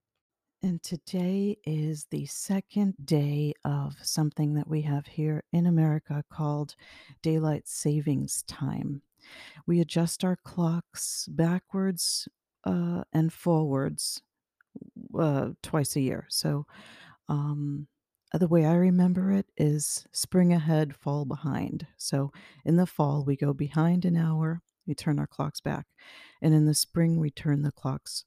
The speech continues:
forward an hour. So I don't really understand all the reasoning behind it, but I can tell you that being the second day of turning my clock, let's see, spring ahead, fall behind, back,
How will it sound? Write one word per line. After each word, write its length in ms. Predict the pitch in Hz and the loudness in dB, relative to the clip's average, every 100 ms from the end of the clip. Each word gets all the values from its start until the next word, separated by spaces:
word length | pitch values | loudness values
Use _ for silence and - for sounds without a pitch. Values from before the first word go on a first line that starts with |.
| _ | _
forward 560 | _ - 139 127 131 139 - | _ -4 -2 -2 -6 -10 -4
an 120 | 143 | -2
hour. 320 | 135 135 151 - _ _ _ _ - | -2 -4 -8 -12 _ _ _ _ -12
So 320 | - 175 165 _ _ _ _ _ _ _ _ - | -2 -2 -2 _ _ _ _ _ _ _ _ 0
I 60 | |
don't 160 | 214 285 | 4 4
really 220 | 320 262 | 6 6
understand 560 | 202 180 - 185 175 165 | 6 4 0 2 2 2
all 100 | 165 | 2
the 100 | 147 | 0
reasoning 460 | 156 156 156 160 | 0 2 2 2
behind 400 | 151 151 147 143 | 0 0 0 2
it, 160 | 170 - | 0 2
but 260 | 156 147 - - - - - - - _ | 4 4 2 -16 -20 -20 -20 -20 -20 _
I 120 | 170 | 2
can 200 | 175 214 | 4 2
tell 260 | 220 202 233 | 2 2 4
you 260 | 220 151 147 | 4 4 4
that 280 | 147 147 - _ - - | 2 2 -2 _ -20 -2
being 240 | 170 156 | 0 2
the 120 | 156 | 2
second 460 | 151 - 165 - 180 160 | 0 -2 -2 0 -4 0
day 420 | 151 147 151 - | 2 2 0 -4
of 220 | - 143 147 - | -4 -4 -4 -8
turning 440 | - 151 156 147 | -2 0 2 0
my 140 | 143 139 | -2 -6
clock, 360 | - 151 147 - _ _ _ _ - | -8 -8 -8 -12 _ _ _ _ -12
let's 160 | - | -10
see, 160 | 135 127 | -10 -12
spring 280 | - 175 151 | -10 -6 -4
ahead, 160 | 147 135 | -4 -6
fall 140 | 139 | -6
behind, 380 | 151 151 - 151 _ _ _ | -4 -6 -8 -10 _ _ _
back, 600 | 131 165 156 208 - | -2 0 0 -4 -10